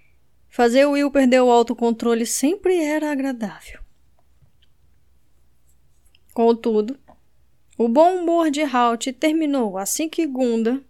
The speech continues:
ao vê-lo de pé pela primeira vez em dois dias, andou com passos pesados para se juntar a eles. "Ora, então está vivo!" Ele retumbou alegremente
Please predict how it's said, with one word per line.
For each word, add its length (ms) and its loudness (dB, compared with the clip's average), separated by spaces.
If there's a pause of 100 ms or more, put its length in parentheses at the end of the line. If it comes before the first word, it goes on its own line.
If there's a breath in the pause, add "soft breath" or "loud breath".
(840)
ao 240 2
vê-lo 480 0
de 160 -4
pé 320 -2
pela 280 -12
primeira 540 2
vez 300 -10
em 140 -2
dois 340 -6
dias, 580 0 (480 soft breath)
andou 540 6
com 240 -2
passos 420 -4
pesados 720 0
para 240 -2
se 180 -4
juntar 420 -4
a 100 -8
eles. 540 -12 (2250)
"Ora, 840 0
então 540 2
está 320 2
vivo!" 760 4 (1200)
Ele 200 6
retumbou 840 0
alegremente 1400 -4